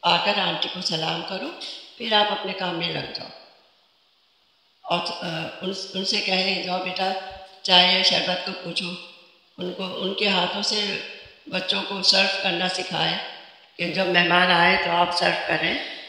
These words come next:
ताकि बच्चों के बारे में जो आने वाले जो मेहमान होंगे वो अच्छा तासुर लेकर जाए कि हाँ भाई, ये बच्चे ने बगैर कहे हुए, अ, हम अपनी अम्मी के बगैर कहे हुए हमें चाय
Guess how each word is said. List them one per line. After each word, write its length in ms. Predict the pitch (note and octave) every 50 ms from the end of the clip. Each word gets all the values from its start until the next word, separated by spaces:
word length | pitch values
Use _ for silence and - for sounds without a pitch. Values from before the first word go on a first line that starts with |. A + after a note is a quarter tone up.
| - - - - - _ _ _ _ -
ताकि 240 | G3 G3+ G#3 B3 A#3+
बच्चों 380 | A3 G#3 G3+ G#3 A3+ A3 G#3+
के 180 | G#3+ A3 G#3+ A3+
बारे 340 | G#3 G3 F#3 F#3 F#3 F#3+ F#3+
में 640 | F#3+ G3 G#3 G#3+ G#3+ G#3+ G#3+ G#3+ G#3+ - - -
जो 100 | F#3 F#3+ E3 - - - - - -
आने 280 | F3+ F3+ F3+ F#3 G3
वाले 360 | F#3+ F#3+ F#3 F#3 F#3 F#3+ F#3 - - - - - - - - - - _ _
जो 180 | - - - -
मेहमान 380 | F#3 F3+ E3 D#3+ F3+ F#3 F#3+ F#3+
होंगे 280 | F#3 F3+ F3 F3 F#3+
वो 180 | G3+ - - -
अच्छा 320 | - - - - - G3+
तासुर 460 | G3 - F#3 E3+ E3+ - - - E3
लेकर 240 | D3+ D#3+ D#3+ - E3
जाए 280 | D#3 - C#3 C3+ C3+ - - - - - - - - _ _ _ _
कि 60 | - F3+
हाँ 160 | E3+ E3+ E3+
भाई, 160 | E3+ E3+ E3+
ये 80 | F3 F3
बच्चे 500 | F3 - - - - E3+ E3+ - - -
ने 60 | - -
बगैर 380 | - E3 E3 D#3+ E3 E3 E3 - -
कहे 200 | D#3+ D#3+ - D#3+
हुए, 180 | E3 F3 A3 - - - - - - - - - - - - _ _ - _ - -
अ, 60 | -
हम 460 | E3 D#3+ D#3+ D#3+ E3 D#3+ D3+ D3 D3+ D#3 - - - - - - -
अपनी 220 | - - - F3
अम्मी 180 | E3 D#3+ F3 E3+
के 120 | E3+ F3+
बगैर 320 | D#3 E3 D#3 D#3+ E3 E3
कहे 160 | E3+ E3+ E3 E3
हुए 100 | E3 F3+
हमें 300 | F3+ E3 E3 E3 E3 - - - - - - - - -
चाय 240 | - E3+ E3 E3+ E3